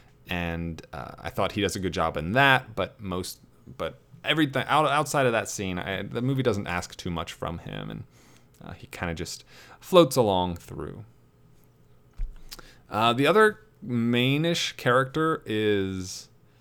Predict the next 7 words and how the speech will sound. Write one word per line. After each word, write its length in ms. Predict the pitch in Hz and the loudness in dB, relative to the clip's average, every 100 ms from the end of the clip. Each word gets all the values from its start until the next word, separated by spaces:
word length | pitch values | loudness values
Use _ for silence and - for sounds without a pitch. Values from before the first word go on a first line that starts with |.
| - - - - - - - - - - - _ _ - 175 | -20 -20 -20 -20 -20 -20 -20 -20 -20 -20 -20 _ _ -20 -14
ooh, 280 | 101 95 90 | -8 -6 -4
I'm 80 | 95 | -6
not 100 | 98 | -8
gonna 140 | 95 | -6
remember. 460 | 90 90 90 90 98 - - _ _ _ _ - - | -4 -2 -2 -4 -8 -18 -20 _ _ _ _ -20 -12
Anna 220 | 101 104 | -6 -4
Kripa? 560 | 104 - 120 139 175 | -6 -6 -6 -4 -6